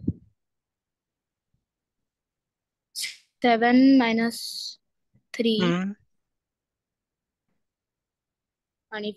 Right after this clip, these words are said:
Speaker 1: फोर मायनस टू.
Speaker 2: फोर मायनस टू, करेक्ट. So subtraction, सेवन मायनस थ्री.
Speaker 1: फोर.
Speaker 2: फोर मायनस टू.
Speaker 1: टू.
Speaker 2: टू वन जा टू,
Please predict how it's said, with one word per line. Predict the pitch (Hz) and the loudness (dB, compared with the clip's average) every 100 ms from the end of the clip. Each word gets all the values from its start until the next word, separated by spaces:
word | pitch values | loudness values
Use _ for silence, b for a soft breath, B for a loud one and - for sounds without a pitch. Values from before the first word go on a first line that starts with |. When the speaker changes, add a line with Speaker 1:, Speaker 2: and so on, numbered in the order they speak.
| - | 0
Speaker 1:
फोर | 233 233 | 2 4
मायनस | 220 214 220 226 - | 4 2 0 -2 -6
टू. | 196 - _ _ _ _ _ _ _ _ _ _ _ _ _ _ _ _ _ | -8 -12 _ _ _ _ _ _ _ _ _ _ _ _ _ _ _ _ _
Speaker 2:
फोर | 120 127 | -10 -8
मायनस | 131 123 123 139 - | -6 -6 -8 -12 -16
टू, | 151 | -18
करेक्ट. | - 190 170 - - - _ _ _ _ _ b b b b _ | -4 -4 -4 -8 -20 -20 _ _ _ _ _ b b b b _
So | - 160 | -14 -12
subtraction, | 151 180 - 143 - 131 123 - _ _ _ _ | -6 -6 -4 -6 -6 -10 -10 -14 _ _ _ _
सेवन | - 135 143 | -8 -6 -4
मायनस | 147 143 147 | -4 -4 -6
थ्री. | 156 175 | -6 -6
Speaker 1:
फोर. | 202 _ _ _ _ _ - 226 208 - _ _ _ _ _ _ _ _ _ | -8 _ _ _ _ _ -18 -16 -18 -20 _ _ _ _ _ _ _ _ _
Speaker 2:
फोर | - 139 139 | -6 -4 -2
मायनस | 139 139 - | -4 -6 -8
टू. | 151 185 - _ _ _ _ _ _ _ _ - | -10 -10 -12 _ _ _ _ _ _ _ _ -4
Speaker 1:
टू. | 220 196 _ _ _ _ _ _ _ b b b b _ _ - | -4 -4 _ _ _ _ _ _ _ b b b b _ _ -6
Speaker 2:
टू | |
वन | 139 143 139 | -2 -2 0
जा | 139 | -2
टू, | 135 151 | -2 -6